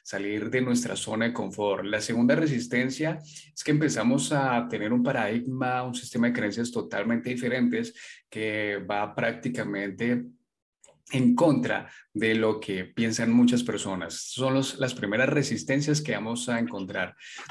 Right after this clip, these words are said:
Nuevamente recalco que nuestro objetivo no es cambiar absolutamente a nadie.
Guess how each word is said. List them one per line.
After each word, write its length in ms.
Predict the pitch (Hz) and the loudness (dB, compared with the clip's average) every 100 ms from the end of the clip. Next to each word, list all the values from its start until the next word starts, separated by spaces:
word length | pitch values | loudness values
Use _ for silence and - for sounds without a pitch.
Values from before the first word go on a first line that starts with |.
| - | -2
Nuevamente 340 | 110 143 151 | 2 2 2
recalco 520 | 165 151 131 135 180 | 2 2 0 2 0
que 100 | 175 | 4
nuestro 460 | 147 135 120 - 101 | 6 6 4 2 -2
objetivo 600 | - 95 - 120 160 185 | -2 -8 -4 2 4 6
no 800 | 131 120 120 123 139 180 175 - | 8 8 8 8 6 4 0 -4
es 440 | 143 156 170 160 - - _ | -4 -2 -2 -6 -10 -18 _
cambiar 360 | 165 160 156 151 | 0 4 6 6
absolutamente 720 | 151 127 101 120 123 120 123 | 2 0 -2 0 2 2 2
a 20 | |
nadie. 540 | 123 120 98 95 - | 0 0 -2 -8 -14